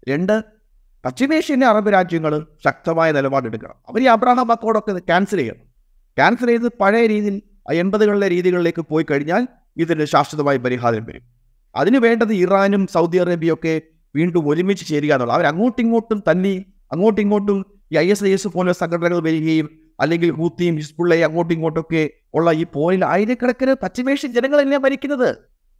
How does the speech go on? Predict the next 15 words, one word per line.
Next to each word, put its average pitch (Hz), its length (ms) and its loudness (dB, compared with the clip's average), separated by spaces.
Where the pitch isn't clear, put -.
ആർക്കാണ് 247 400 0
ഇതിന്റെ 254 160 -2
നേട്ടം? 254 280 -2
ഞാൻ 170 200 2
ഈ 247 40 0
പ്രേക്ഷകരോട് 240 600 0
ചോദിക്കുകയാണ്, 226 680 -2
സിറിയയിൽ 233 520 2
ലക്ഷക്കണക്കിന് 247 480 -2
ജനങ്ങൾ 262 240 0
മരിച്ചില്ലേ? 254 520 -2
ഇറാഖിൽ 247 440 2
ലക്ഷക്കണക്കിന് 254 480 -2
ജനങ്ങൾ 254 240 2
മരിച്ചില്ലേ? 254 560 0